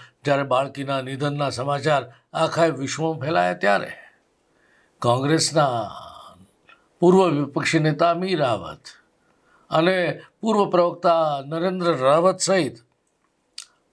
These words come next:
મહિલા સુરક્ષા સમિતિના શોભા રાવળ પણ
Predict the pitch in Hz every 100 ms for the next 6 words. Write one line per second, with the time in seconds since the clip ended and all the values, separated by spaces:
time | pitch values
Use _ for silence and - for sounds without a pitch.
0 | - 131 160 214 160 185 180 165 147 165
1 | 160 160 156 - 123 120 147 151 147 147
2 | 160 131